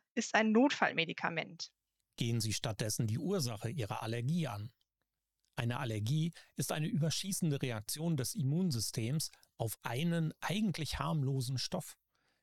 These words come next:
Speaker 2: In unserem Fall die Gräserpollen. Was liegt da also näher, als dem Immunsystem klarzumachen, dass Gräserpollenallergien harmlos sind?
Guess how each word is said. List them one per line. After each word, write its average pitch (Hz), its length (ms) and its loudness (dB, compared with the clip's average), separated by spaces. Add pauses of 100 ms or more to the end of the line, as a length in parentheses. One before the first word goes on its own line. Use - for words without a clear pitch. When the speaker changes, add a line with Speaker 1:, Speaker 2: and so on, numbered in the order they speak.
(140)
Speaker 2:
In 151 120 2
unserem 165 400 2
Fall 123 400 -2 (120)
die 160 100 2
Gräserpollen. 135 840 -2 (840)
Was 120 260 -2
liegt 143 340 0
da 131 140 0
also 123 260 -2
näher, 123 420 0 (280)
als 180 240 -2
dem 170 160 -2
Immunsystem 143 840 2
klarzumachen, 117 920 -2
dass 113 240 -2
Gräserpollenallergien 110 1500 0
harmlos 131 520 0
sind? 110 300 -8